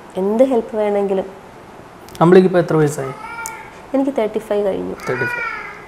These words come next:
Speaker 1: കഴിഞ്ഞു.
Speaker 2: കഴിഞ്ഞു.
Speaker 1: ഈ, ഈ ഒരു ഓഡിയോ എന്ന് പറയുന്നത്, ഏ, ഈ പെൺകു-, എ-,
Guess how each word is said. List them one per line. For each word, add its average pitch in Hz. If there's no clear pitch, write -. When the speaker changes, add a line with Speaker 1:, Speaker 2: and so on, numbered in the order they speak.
Speaker 1:
കഴിഞ്ഞു. 233
Speaker 2:
കഴിഞ്ഞു. 123
Speaker 1:
ഈ, -
ഈ 277
ഒരു 226
ഓഡിയോ 214
എന്ന് 208
പറയുന്നത്, 190
ഏ, 208
ഈ 220
പെൺകു-, 226
എ-, 202